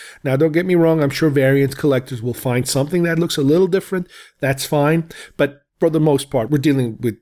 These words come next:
the same mold. Same thing with the A-Wing pilot that we mentioned, uh, on a previous episode.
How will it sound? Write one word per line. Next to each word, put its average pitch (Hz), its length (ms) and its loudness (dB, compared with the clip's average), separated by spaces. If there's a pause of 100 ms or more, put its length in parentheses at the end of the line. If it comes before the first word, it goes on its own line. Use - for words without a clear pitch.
the 104 140 -10
same 101 280 -2
mold. 95 540 -10 (300)
Same 143 200 0
thing 135 180 0
with 127 100 0
the 131 180 -8
A-Wing 147 460 2
pilot 151 480 0
that 107 180 -6
we 107 80 -4
mentioned, 110 480 -4 (400)
uh, - 100 -10
on 107 160 -8
a 107 40 -8
previous 127 420 0
episode. 156 580 -2